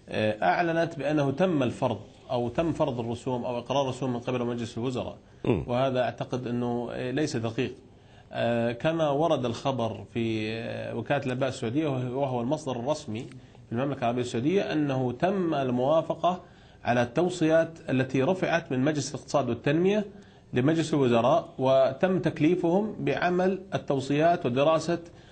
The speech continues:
Speaker 1: آه، ما يتم، آه، ما، ما يلزم ل، آه، لهذا الشأن أو بهذا الشأن. فأعتقد، آه، نحن اليوم، آه، أمام، آه، يعني، آه، آه، يعني حلول كبيرة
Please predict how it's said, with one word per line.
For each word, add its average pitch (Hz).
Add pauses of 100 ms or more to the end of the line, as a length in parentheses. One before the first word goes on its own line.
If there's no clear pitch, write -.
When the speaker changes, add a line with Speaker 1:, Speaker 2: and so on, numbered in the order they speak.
(280)
Speaker 1:
آه، 120
ما 135
يتم، 147
آه، 131
ما، 135
ما 139
يلزم 156
ل، 170 (240)
آه، 131
لهذا 139
الشأن 123
أو 120
بهذا 127
الشأن. 107 (560)
فأعتقد، 147
آه، 139
نحن 165
اليوم، 160 (100)
آه، 139
أمام، 165
آه، 127
يعني، 127
آه، 117 (460)
آه، -
يعني 123
حلول 180
كبيرة 165